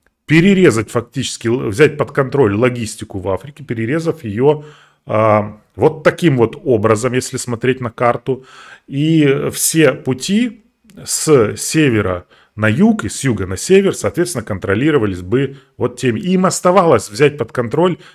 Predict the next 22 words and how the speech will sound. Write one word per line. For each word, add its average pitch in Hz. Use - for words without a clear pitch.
Южный 110
Судан, 180
и 139
там 123
часть 117
логистических 110
маршрутов. 110
Кто-то 180
им 170
там 151
сильно 120
навредил. 104
Точнее, 175
не 160
прямо 226
вот 127
конкретно, 107
а -
может 214
быть, 202
кто-то 185
помог 139